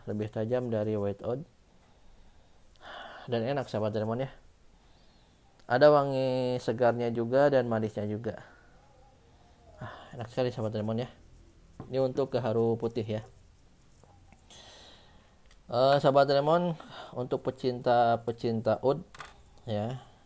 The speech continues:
namun pengen ada sensasi segarnya dan manisnya, ya, saya sarankan pakai Gaharu Putih ini ya. Dan ini wanginya tahan lama sahabat teman ya.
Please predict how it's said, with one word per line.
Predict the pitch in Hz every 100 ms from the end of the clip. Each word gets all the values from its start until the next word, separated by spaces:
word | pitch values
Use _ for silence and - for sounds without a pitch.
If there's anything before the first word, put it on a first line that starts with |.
| -
namun | 110 107 113 110
pengen | 110 107 107 107
ada | 107 107
sensasi | 110 107 107 101 107 107
segarnya | 107 104 104 117 156 - - - - - - -
dan | - 107 107
manisnya, | 107 107 - 127 151 - - _ - - - - - _ _
ya, | - 82
saya | - - 107 107
sarankan | 107 107 107 110 123 127 131
pakai | 117 110 117 120 120
Gaharu | 107 101 107 107
Putih | 110 104 110
ini | 104 101 - _ _ _ _ _
ya. | 113 117 - _ _ _ - - - - _ _ -
Dan | 120 123
ini | 123 156 160
wanginya | 151 139 156
tahan | 135 135 123
lama | 135
sahabat | 131 110 107
teman | 110 123
ya. | 135